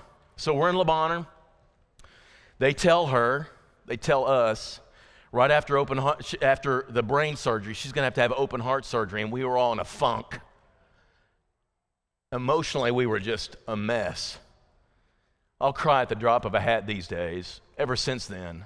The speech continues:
I'm an emotional mess about that stuff. Melissa was too, and we were trying to rally her because Abby was just, it just hit her, even at a young age, what was gonna happen. And she was just, I, we couldn't reach her. We couldn't do, we just couldn't do it. And so we left the room,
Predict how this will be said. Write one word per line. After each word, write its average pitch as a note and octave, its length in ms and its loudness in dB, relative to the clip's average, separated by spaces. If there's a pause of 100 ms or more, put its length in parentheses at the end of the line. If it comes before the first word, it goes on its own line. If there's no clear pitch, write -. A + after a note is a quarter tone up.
(100)
I'm A2+ 160 -2
an A2 60 0
emotional D#3 800 0
mess D3 520 0
about G#2+ 260 -2
that G2+ 140 -4
stuff. - 520 -10 (1160)
Melissa D3 280 0
was D3+ 220 2
too, F3+ 160 0
and D#3 160 2
we C#3+ 80 0
were C3 100 -2
trying D#3+ 280 0
to C3+ 60 4
rally C#3+ 440 6
her A#2+ 200 2
because A#2 320 -2
Abby D3 300 4
was B2 140 -6
just, - 260 -6 (160)
it C3+ 60 -6
just C3+ 260 -8
hit E3+ 200 -2
her, A#2+ 420 0 (320)
even E3 300 4
at C#3+ 100 2
a B2+ 40 2
young D3 320 2
age, C#3+ 320 2
what C#3 140 -2
was B2+ 140 -6
gonna B2 160 0
happen. B2+ 340 0
And A2 80 -10
she D#3 120 -8
was B2+ 120 -6
just, C#3 300 -8
I, D#3+ 200 4
we E3+ 140 2
couldn't D3 380 -4
reach D#3 340 -2
her. G3+ 260 2 (220)
We F3+ 140 2
couldn't F#3 260 2
do, D3 260 0 (240)
we G#3 120 0
just - 180 -2
couldn't D#3+ 240 4
do F#3+ 160 6
it. B2+ 160 2
And C3 140 -2
so D#3 100 -2
we D3+ 140 0
left D#3 260 6
the D3+ 100 2
room, F#3 380 0